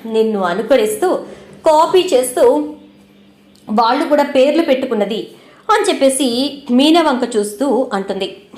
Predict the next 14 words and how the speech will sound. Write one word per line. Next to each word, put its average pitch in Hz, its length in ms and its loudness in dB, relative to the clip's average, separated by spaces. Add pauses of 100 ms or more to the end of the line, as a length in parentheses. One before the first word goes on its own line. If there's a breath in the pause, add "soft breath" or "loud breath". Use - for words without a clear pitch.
(240 loud breath)
ఇక 285 360 -4 (1120 loud breath)
ఇట్లా 339 240 2
రోహిణి, 339 840 2 (100)
ఆ, 233 100 -2
పార్లర్ 302 540 0
పేరు 262 260 0
మార్చేసింది 285 760 0
అని 277 80 -2
తెలిసినా 254 460 0
ప్రభావతి 254 600 -2
ఏం 240 180 2
మాట్లాడకపోవడంతో 233 1120 -2 (380 loud breath)
మీనా 403 280 4
కొంచెం 247 600 0